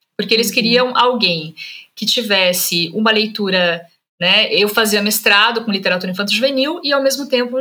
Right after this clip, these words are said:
Speaker 1: né, era professora. Então, eles queriam alguém que tivesse um olhar pra produção,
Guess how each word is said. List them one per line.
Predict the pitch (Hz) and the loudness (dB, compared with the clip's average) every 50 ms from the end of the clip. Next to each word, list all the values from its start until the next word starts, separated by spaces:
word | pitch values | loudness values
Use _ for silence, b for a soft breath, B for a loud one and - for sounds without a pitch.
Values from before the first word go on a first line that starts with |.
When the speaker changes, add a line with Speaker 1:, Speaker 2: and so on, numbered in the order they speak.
| 262 262 | -4 0
Speaker 1:
né, | 233 233 240 - - | 0 2 2 2 2
era | 226 240 233 | 2 0 0
professora. | 233 254 233 262 262 - - 202 170 165 170 | -2 -6 -6 -4 -4 -4 0 0 0 0 -2
Então, | 180 185 196 220 220 | -2 -2 0 0 2
eles | 226 240 240 | 2 0 0
queriam | - 262 240 240 247 247 | -2 0 0 2 2 2
alguém | 247 247 233 208 208 | 2 2 2 0 0
que | 208 - | 0 -2
tivesse | - - 214 202 196 202 202 - - | -4 -2 0 0 0 0 0 -2 -2
um | 220 220 | -2 -2
olhar | 220 220 202 180 175 170 160 151 151 - B B B B B B B B B B _ | 0 2 2 2 4 4 2 0 -2 -8 B B B B B B B B B B _
pra | - 220 226 247 269 | 2 4 4 4 2
produção, | 269 285 262 240 240 - - - - 254 240 240 254 269 294 311 320 320 277 | 2 2 2 2 2 0 0 0 2 2 2 2 2 0 0 -2 -6 -10 -14